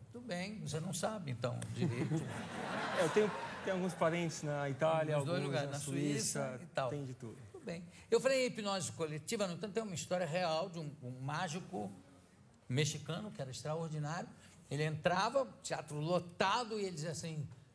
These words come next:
Speaker 1: "Choro." E a plateia inteira começava a chorar, mas sem parar. E aí ele dizia assim, "Riso." A plateia toda ficava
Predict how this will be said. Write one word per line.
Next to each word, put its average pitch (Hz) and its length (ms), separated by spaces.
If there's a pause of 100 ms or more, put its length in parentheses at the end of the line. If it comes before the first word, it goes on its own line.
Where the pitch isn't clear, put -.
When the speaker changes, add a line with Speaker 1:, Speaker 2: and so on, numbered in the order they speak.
(140)
Speaker 1:
"Choro." 185 680 (920)
E 127 200
a - 80
plateia 170 380
inteira 180 460
começava 156 420
a 147 40
chorar, 160 680
mas 160 140
sem 170 160
parar. 175 500 (640)
E 139 80
aí 143 160
ele 170 160
dizia 156 160
assim, 139 260 (1080)
"Riso." 160 920 (440)
A 127 80
plateia 135 480
toda 135 260
ficava 135 360